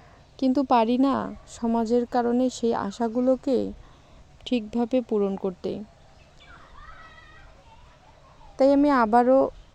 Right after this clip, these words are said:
আপনাদের কাছে রিকোয়েস্ট করব, আমার চ্যানেলটিকে দয়া করে সাবস্ক্রাইব করে দিবেন। মাছগুলো আমি ধুয়ে নেওয়ার পরে এখন লবণ আর হলুদ ভালোভাবে মিশিয়ে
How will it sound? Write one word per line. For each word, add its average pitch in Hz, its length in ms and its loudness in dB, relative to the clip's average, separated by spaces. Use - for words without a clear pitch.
আপনাদের 240 480 0
কাছে 262 280 -2
রিকোয়েস্ট 233 500 -2
করব, 269 300 0
আমার 220 260 -2
চ্যানেলটিকে 247 680 -2
দয়া 220 260 0
করে 240 220 0
সাবস্ক্রাইব 202 560 -4
করে 196 200 -4
দিবেন। 185 300 -4
মাছগুলো 254 540 2
আমি 294 220 2
ধুয়ে 240 300 0
নেওয়ার 262 280 2
পরে 247 340 4
এখন 254 320 0
লবণ 226 460 4
আর 277 140 2
হলুদ 233 420 0
ভালোভাবে 226 560 0
মিশিয়ে 240 540 2